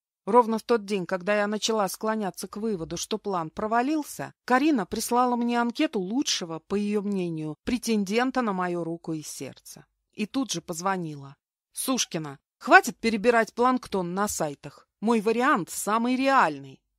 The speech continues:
Фред, журналист, тридцать пять лет, не урод, живёт в Лондоне, женат не был. Готов, реально готов к встрече с любовью всей жизни,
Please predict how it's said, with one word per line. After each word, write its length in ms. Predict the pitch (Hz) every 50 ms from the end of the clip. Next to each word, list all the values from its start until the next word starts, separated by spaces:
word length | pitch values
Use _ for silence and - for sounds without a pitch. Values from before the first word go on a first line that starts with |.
| _ _
Фред, 500 | _ - - 277 262 226 208 202 - - _ _ _ _ _
журналист, 840 | 196 214 285 285 233 208 185 175 165 160 156 156 156 - - - _ _ _ _ _
тридцать 380 | - 294 311 311 - 185 -
пять 240 | - 220 233 233 -
лет, 360 | 170 160 165 160 - - - _
не 140 | - 214 262
урод, 520 | 262 214 175 156 156 160 170 190 - - _ _ _ _
живёт 380 | - - 220 220 277 269 -
в 60 | 165 165
Лондоне, 560 | 170 196 214 220 208 196 190 190 185 180 - _ _
женат 400 | 165 - 202 220 220 262 285 269 _ _
не 280 | 170 170 160 160 165
был. 240 | 165 180 208 208 196 _ _ _ _ _ _ -
Готов, 720 | 156 185 202 190 - - 220 262 247 165 - - - _ _ -
реально 580 | 175 214 220 196 170 170 185 247 277 285 285
готов 480 | 233 214 214 208 - 180 160 - - -
к 60 | -
встрече 580 | - - - - - 185 196 233 262 - 220 185
с 100 | - -
любовью 520 | 190 180 156 165 180 214 233 233 262 262
всей 260 | - - 294 294 302
жизни, 540 | 294 285 339 349 277 185 - - 139 131 -